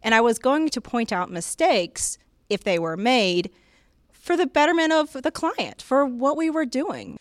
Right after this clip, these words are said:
We're always taught that we have to own up to our mistakes and that we just move forward with them. In the law, you can do that, right? But I felt like that was not appreciated. And being a person who was going to stand up for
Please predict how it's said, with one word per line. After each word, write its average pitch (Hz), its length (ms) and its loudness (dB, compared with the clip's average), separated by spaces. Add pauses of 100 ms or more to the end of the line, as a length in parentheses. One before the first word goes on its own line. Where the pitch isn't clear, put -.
(140)
We're 214 140 2
always 302 440 4
taught 170 480 0 (300)
that 180 520 2 (240)
we 196 380 -2
have 185 220 0
to - 160 -6
own 202 100 0
up 233 100 -2
to 277 100 -4
our 233 100 2
mistakes 196 760 -2
and 170 380 -6
that 160 160 -6
we 160 100 -6
just 151 200 -8
move 156 180 -8
forward 185 300 2
with 165 120 -6
them. 170 100 -8
In 165 100 -4
the 165 100 -4
law, 175 520 2 (140)
you 180 120 -8
can 196 180 -10
do 349 200 0
that, - 240 -4
right? 180 280 -2 (760)
But 226 140 6
I 202 80 6
felt 214 440 4
like 196 400 2
that 185 200 0
was 175 180 -4
not 175 280 -2
appreciated. 156 720 -4
And 165 460 -6
being 220 400 2
a 170 100 -2
person 175 320 -4
who 175 100 -6
was 170 140 -6
going 160 280 -8
to 165 340 -6
stand 170 460 -4
up 151 240 -6
for 156 480 -4